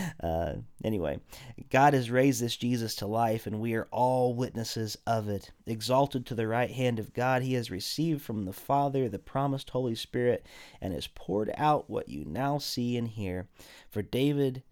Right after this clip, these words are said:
did not ascend to heaven, and yet he said, 'The Lord said to my Lord, "Sit at my right hand until I make your enemies a footstool for your feet." Therefore, let all Israel be assured of this.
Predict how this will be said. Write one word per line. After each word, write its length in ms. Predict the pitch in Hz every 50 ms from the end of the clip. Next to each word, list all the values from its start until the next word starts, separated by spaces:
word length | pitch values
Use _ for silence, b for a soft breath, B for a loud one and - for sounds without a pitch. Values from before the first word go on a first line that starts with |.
| - -
did 160 | 107 104 -
not 260 | 110 113 120 123 -
ascend 360 | - - - - 113 110 107 -
to 80 | 80
heaven, 420 | 107 110 113 113 107 113 113 110 104
and 120 | 92 92
yet 140 | 104 101 -
he 160 | 113 113 110
said, 360 | - - - 107 110 104 104
'The 100 | - -
Lord 360 | 90 101 123 143 156 160 160
said 280 | 160 - - 143 143 143
to 100 | - 110
my 260 | 104 113 135 156 165
Lord, 380 | 151 120 107 104 101 98 98 104 - B B B B B
"Sit 260 | B - - 139 135
at 120 | 131 117 -
my 180 | 107 117 113
right 280 | 110 113 113 120 117 -
hand 300 | 123 120 110 107 101 104
until 300 | 104 101 - - 110 104
I 140 | 104 104 104
make 260 | 107 113 117 117 -
your 140 | 120 117 -
enemies 440 | 110 113 117 113 110 110 110 107 104
a 60 | 101
footstool 560 | 95 - - 131 - - - - 123 120 117
for 200 | 113 - - 113
your 160 | 113 113 113 113
feet." 340 | - - 95 92 90 - - - B B B B B B B -
Therefore, 480 | 120 127 131 - - 139 131 127 123
let 240 | 120 117 107 - - -
all 400 | - 123 147 170 175 170 180 -
Israel 540 | 143 160 151 143 127 123 113 104 101 104 104
be 200 | 101 117 117 117
assured 460 | 120 117 - - 113 107 104 101 101
of 160 | 101 101 -
this. 440 | 110 107 101 95 95 - - - -